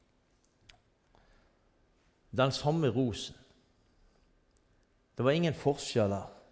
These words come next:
De gjorde det som de var i stand til, etter det mulighetene som, eh, som var blitt gitt dem. De hadde for,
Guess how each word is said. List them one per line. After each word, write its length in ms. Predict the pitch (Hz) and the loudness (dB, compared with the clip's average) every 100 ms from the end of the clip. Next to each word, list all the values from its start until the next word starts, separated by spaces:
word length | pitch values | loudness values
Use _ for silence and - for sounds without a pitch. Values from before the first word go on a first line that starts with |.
| _ _ _ _ _ _ _ _ _ _ _ | _ _ _ _ _ _ _ _ _ _ _
De 120 | - 160 | 0 4
gjorde 340 | 185 185 160 | 4 6 10
det 140 | 147 151 | 10 8
som 160 | 147 | 4
de 140 | 135 131 | 4 6
var 160 | 135 | 6
i 20 | 127 | 6
stand 360 | - 151 127 | 4 2 0
til, 120 | 101 - - _ _ - - | -6 -12 -18 _ _ -16 -4
etter 240 | 135 143 | 2 4
det 140 | 135 135 | 6 6
mulighetene 840 | 127 139 143 139 117 101 101 101 92 | 4 2 4 6 6 4 -2 -4 -2
som, 220 | 110 110 | -2 0
eh, 300 | 107 104 104 | 0 0 -2
som 300 | - 120 113 104 110 | -2 -2 0 -2 -2
var 100 | 120 | -2
blitt 240 | 131 131 | 0 0
gitt 220 | 175 175 - | 0 0 -6
dem. 100 | 95 - _ _ _ _ _ _ _ _ _ _ _ _ _ _ _ _ _ _ _ _ _ _ _ _ | -16 -18 _ _ _ _ _ _ _ _ _ _ _ _ _ _ _ _ _ _ _ _ _ _ _ _
De 120 | 127 147 | 4 10
hadde 220 | 190 185 | 10 10
for, 320 | 160 160 160 | 10 12 12